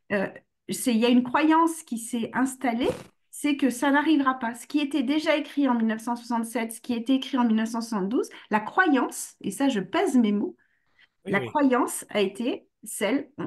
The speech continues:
Speaker 1: où tout ça n'arrivera pas. C'est-à-dire qu'en fait, c'est une, c'est une, c'est devenu quelque chose qui n'était pas basé sur des faits scientifiques. La croyance, euh, dans le, la, la négation de tout ça,
Speaker 2: Parce que
Speaker 1: c'est
Speaker 2: les
Speaker 1: une
Speaker 2: faits sont
Speaker 1: croyance.
Speaker 2: incroyables,
Speaker 1: Non, mais
Speaker 2: littéralement.
Speaker 1: c'est ça,
Speaker 2: Oui,
Speaker 1: c'est ça.
Speaker 2: oui.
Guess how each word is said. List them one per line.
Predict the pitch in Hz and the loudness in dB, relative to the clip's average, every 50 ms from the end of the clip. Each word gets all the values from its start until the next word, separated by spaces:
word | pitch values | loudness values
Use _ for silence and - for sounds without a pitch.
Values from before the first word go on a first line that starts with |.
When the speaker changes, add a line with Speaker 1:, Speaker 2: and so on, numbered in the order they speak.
| - - | -4 -4
Speaker 1:
où | 202 | -4
tout | - - - 262 | -4 -2 -2 -2
ça | 254 247 285 285 | 0 2 4 4
n'arrivera | 277 277 247 247 247 226 220 214 214 | 4 4 4 2 2 0 -2 -6 -6
pas. | - 220 - - _ _ _ _ _ _ _ _ _ _ _ _ | -8 -10 -12 -12 _ _ _ _ _ _ _ _ _ _ _ _
C'est-à-dire | _ - - 214 277 277 | _ -10 -4 -2 -2 0
qu'en | 277 240 208 | 0 0 0
fait, | 214 302 320 339 | 2 0 0 0
c'est | - - 240 - - | -2 -6 -8 -6 -4
une, | 240 208 185 - - - - - - 196 - - - - | -4 -4 -4 -6 -8 -12 -14 -14 -12 -12 -12 -12 -12 -10
c'est | 240 220 - - | -10 -10 -10 -10
une, | 226 208 | -10 -10
c'est | - - - 240 | -6 -2 -2 2
devenu | 208 240 269 269 277 285 262 277 311 | 4 6 6 6 6 6 6 4 4
quelque | 339 294 254 - 269 | 2 0 -2 -2 -2
chose | 269 370 403 - | -4 -4 -4 2
qui | - 294 | 4 4
n'était | 240 226 - 214 | 4 4 2 -4
pas | 214 - 311 - | -2 0 0 0
basé | 277 269 254 285 349 | 0 0 0 0 -4
sur | - - 269 | -4 -4 -4
des | 220 214 | -2 -4
faits | 214 - 320 339 | -4 -4 -6 -6
scientifiques. | - - 311 311 - 302 277 - 247 - - _ _ _ _ _ _ _ _ _ _ _ | -4 -2 -4 -2 -4 -6 -10 -10 -12 -18 -20 _ _ _ _ _ _ _ _ _ _ _
La | - 208 | -6 -6
croyance, | - - - 311 320 311 311 320 311 - - - - | -2 0 2 4 4 6 4 4 2 0 -6 -8 -6
euh, | 214 202 165 185 | -6 -6 -6 -4
dans | 190 202 208 202 | -4 -4 -2 -2
le, | 190 190 170 156 | -2 -2 -2 -2
la, | 151 156 - - | -2 -4 -4 -4
la | 175 202 208 | -2 4 6
négation | 262 269 349 370 302 311 302 311 302 - - - 359 370 392 359 | 8 8 8 6 4 2 2 2 0 -2 -6 -6 -4 -2 0 0
de | 262 220 | -2 -2
tout | 214 - 302 277 | -4 -4 -4 -4
ça, | 269 - 233 208 240 - - _ _ _ _ | -4 -2 -4 -4 -4 -4 -8 _ _ _ _
Speaker 2:
Parce | _ - - | _ -14 -8
que | - - | -4 -2
Speaker 1:
c'est | |
Speaker 2:
les | 240 | -2
Speaker 1:
une | 240 | 0
Speaker 2:
faits | - 214 214 190 | 2 2 4 4
sont | - - 151 | 4 2 2
Speaker 1:
croyance. | 123 120 127 - | 2 2 2 2
Speaker 2:
incroyables, | - - 156 160 143 120 113 110 107 | 2 2 4 4 4 2 2 0 -4
Speaker 1:
Non, | 104 - _ _ - | -8 -8 _ _ -10
mais | - | -6
Speaker 2:
littéralement. | 156 185 302 - - - - - 359 359 - | 2 4 6 6 6 6 4 4 4 4 4
Speaker 1:
c'est | 247 | 2
ça, | 240 - - - _ _ | 0 0 -2 -8 _ _
Speaker 2:
Oui, | - - 254 - | -10 -4 -2 0
Speaker 1:
c'est | 311 | 0
ça. | - 233 208 | 0 0 -2
Speaker 2:
oui. | 208 | -4